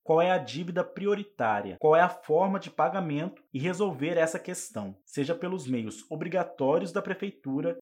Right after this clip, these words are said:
que tem que entregar os recursos previstos para a saúde, ou seja por meio de outros apoios, como é o caso do governo. Isso será visto a partir da consolidação desses números."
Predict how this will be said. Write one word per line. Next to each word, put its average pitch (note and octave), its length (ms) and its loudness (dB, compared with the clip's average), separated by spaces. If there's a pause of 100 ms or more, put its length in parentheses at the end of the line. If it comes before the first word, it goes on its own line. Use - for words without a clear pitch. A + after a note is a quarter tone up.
que C#3+ 100 -4
tem E3 160 -2
que - 260 -10
entregar E3+ 880 0
os A#2+ 140 -10
recursos D#3 580 -4
previstos G3 720 -2
para D#3+ 240 2
a D3 60 0
saúde, D#3+ 760 -4
ou G3 200 -2
seja G#3 400 -2
por G#3+ 200 -4
meio F#3 220 -2
de F3+ 240 -14
outros G3+ 400 -2
apoios, A2 840 -2
como B2+ 200 -2
é C3 40 4
o D#3+ 140 0
caso F3+ 400 4
do F#3 80 -8
governo. A2+ 680 -4 (160)
Isso C#3+ 200 -6
será E3 280 6
visto F3 520 -6
a C#3 80 2
partir - 260 0
da D#3+ 140 4
consolidação G3+ 1200 2
desses F3+ 480 -4
números." G#2 680 -6